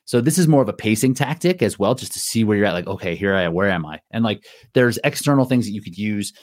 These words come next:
like your heart rate monitor or, uh, like, a power meter or, or whatever that is. <laughs> But I would recommend against that. Like, the, we, like, these ve-, these events are so varied and things move up and down like crazy that, like, the heart rate's just gonna shift and move.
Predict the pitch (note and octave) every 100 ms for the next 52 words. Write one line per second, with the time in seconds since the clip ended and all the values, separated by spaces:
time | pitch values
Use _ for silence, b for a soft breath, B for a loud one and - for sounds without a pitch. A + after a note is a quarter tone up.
0 | b - E2 _ - - D#3+ B2+ A#2 B2+
1 | A#2+ A#2 A#2 A2+ b b - F#2+ F#2 F#2
2 | F#2 F#2 - B B F2+ E2+ D#2+ D#2+ D#2+
3 | E2 - - - B2 A2+ A#2 G#2 G#2+ G#2
4 | - b _ F2+ E2+ D#2+ D#2 D#2+ _ G2
5 | - F2+ E2 G2 A2+ G#2+ F#2+ F#2 A2 B2
6 | B2 - - D#3 F3+ A2+ A2 - F2+ E2+
7 | - D2+ D#2 - D#2+ - E2+ - A2 B2
8 | - G#2+ - - C3 A2+ G2+ G#2+ A#2 A2+
9 | G#2 G2 F#2+ - F#2 F2 E2+ G2+ G2+ F2
10 | G2 F2+ F#2 F2+ F#2 F2 E2+ F2 E2+ -
11 | F2+ A2 B2+ F2 F2+ F2 - _ b b
12 | b b _ _ _ _ _ _ _ _
13 | _ A#2 A#2+ A#2+ G#2 C3+ A#2+ A2 - G2+
14 | G2+ F2+ - F2+ E2 D#2+ D#2+ D2+ C#2+ F#2+